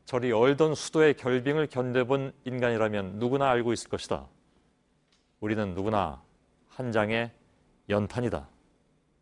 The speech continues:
그 온기를 지금 당신은 누군가에게 전하고 있는가? 오늘은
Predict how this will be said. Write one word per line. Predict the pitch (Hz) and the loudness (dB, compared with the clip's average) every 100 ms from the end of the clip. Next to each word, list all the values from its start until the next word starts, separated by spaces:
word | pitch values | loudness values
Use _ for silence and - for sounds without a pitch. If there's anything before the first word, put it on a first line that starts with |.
| _ | _
그 | 120 | -2
온기를 | 107 117 123 123 117 85 71 - _ _ _ _ | 2 0 0 0 0 -4 -6 -18 _ _ _ _
지금 | - 117 107 | -8 -6 -4
당신은 | 107 101 110 110 92 | -4 -4 -4 -4 -4
누군가에게 | 98 110 123 120 110 87 90 123 | -4 -4 -6 0 2 2 0 -4
전하고 | - 104 90 87 | -2 0 2 0
있는가? | 80 73 71 69 - _ _ _ _ _ _ _ _ _ _ _ _ _ _ _ _ _ _ _ | -2 -8 -12 -18 -20 _ _ _ _ _ _ _ _ _ _ _ _ _ _ _ _ _ _ _
오늘은 | 127 139 143 127 104 | 2 6 6 4 -4